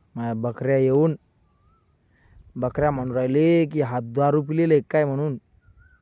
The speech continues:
आता काय सांगावं, आता बकऱ्याला पण सांगू का मी दारू पिलेलं आहे म्हणून? हा? मी दारू पिलेलं आहे ते मला माहीत आहे,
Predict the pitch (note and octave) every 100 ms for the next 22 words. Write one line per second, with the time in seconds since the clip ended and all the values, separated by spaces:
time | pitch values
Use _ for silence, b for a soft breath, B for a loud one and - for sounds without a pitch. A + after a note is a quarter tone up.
0 | _ _ _ _ b b b b _ _
1 | C3 B2+ - - C#3+ D3+ B2 A#2+ A#2 A2+
2 | A#2 G#2+ C3 D#3 E3 E3 F3 D#3+ C#3 C#3+
3 | D3+ D#3 D3 D3 D3+ D#3 D#3 E3 C#3+ D3
4 | F#3+ - _ _ _ _ _ _ _ _
5 | _ _ - C3+ D3+ F#3+ A3 _ _ _
6 | - - _ _ _ _ _ _ _ _
7 | _ _ _ - - _ _ _ D3 C3+
8 | C3+ D#3+ E3 E3+ F#3 G3 G3 E3+ F#3 E3+
9 | F#3+ G3+ G#3+ F#3+ F#3+ G3+